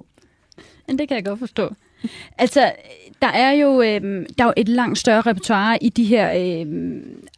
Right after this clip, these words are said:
øh, sluthilsner. Jeg har en, øh, en bekendt, der altid skriver krammer og lammer. Men han er også typen, altså, der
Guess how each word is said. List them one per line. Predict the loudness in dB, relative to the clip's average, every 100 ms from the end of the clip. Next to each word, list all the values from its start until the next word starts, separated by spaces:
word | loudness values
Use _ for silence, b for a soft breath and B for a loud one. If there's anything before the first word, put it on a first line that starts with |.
| -8
øh, | -4 -2 -4 -8 -8
sluthilsner. | -4 2 2 0 0 2 2 2 0 0 B B
Jeg | 0 2
har | 2 2
en, | 2 2
øh, | 2
en | 0
bekendt, | 0 0 0 0
der | 2
altid | 2 0 -4 -6
skriver | -4 -2 2 2 0 _
krammer | -8 -4 -2 0 0
og | -2
lammer. | -2 -2 -2 -4 _ _ _ b b b b b b 2
Men | 4 4
han | 4
er | 4
også | 2 -2 -6
typen, | 2 4 6 4
altså, | 0 0
der | 0